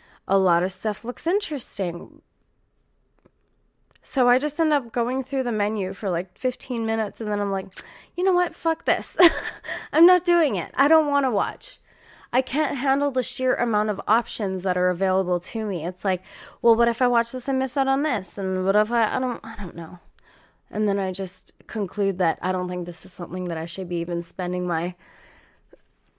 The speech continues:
cognitive currency on. I should probably just go read Mein Kampf and shut the hell up and sit down. Or listen to a podcast, 'cause, you know, I get a lot of joy out of that.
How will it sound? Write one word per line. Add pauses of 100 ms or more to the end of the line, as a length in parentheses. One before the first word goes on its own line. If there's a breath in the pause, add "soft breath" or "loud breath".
(260)
cognitive
currency
on.
I
should
probably
just
go
read
Mein
Kampf
and
shut
the
hell
up
and
sit
down. (1200 soft breath)
Or
listen
to
a
podcast,
'cause,
you
know,
I
get
a
lot
of (500 soft breath)
joy
out
of
that.